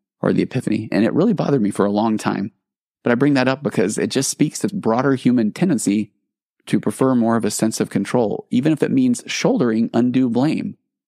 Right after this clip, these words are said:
So I think if we go back into the relationship, in the case of the pathologically kind person, blaming themselves for the issues on the relationship, or they can find it, they'll read the right book, they will, they will listen to the podcast, they'll do whatever they can to then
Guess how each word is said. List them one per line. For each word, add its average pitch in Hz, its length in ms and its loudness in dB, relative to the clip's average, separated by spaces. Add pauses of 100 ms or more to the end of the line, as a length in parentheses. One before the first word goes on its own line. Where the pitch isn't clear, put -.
(160)
So - 140 0
I 120 40 2
think 135 160 0
if 120 100 -2
we 120 80 4
go 113 100 2
back 117 240 0
into 113 280 0
the 87 140 -2
relationship, 110 600 0
in 110 80 0
the 101 80 0
case 120 260 0
of 101 80 -2
the - 60 -2
pathologically 107 640 -2
kind 98 280 -4
person, 127 400 0 (360)
blaming 117 260 2
themselves 120 400 0
for 113 100 0
the - 160 0
issues 117 260 0
on 104 100 2
the 101 80 0
relationship, 113 520 0
or 98 80 0
they 101 120 -2
can 95 120 -6
find 123 280 0
it, - 100 -4
they'll 90 100 0
read 98 220 0
the 87 80 -2
right 80 260 -2
book, 135 280 0 (440)
they 110 140 2
will, 95 340 -2
they 104 100 -2
will 95 120 0
listen 107 240 2
to 92 60 2
the 95 80 -2
podcast, 123 600 -2
they'll 98 240 0
do 113 240 0
whatever 113 260 0
they 139 120 2
can 110 520 0 (220)
to 110 120 0
then 107 460 2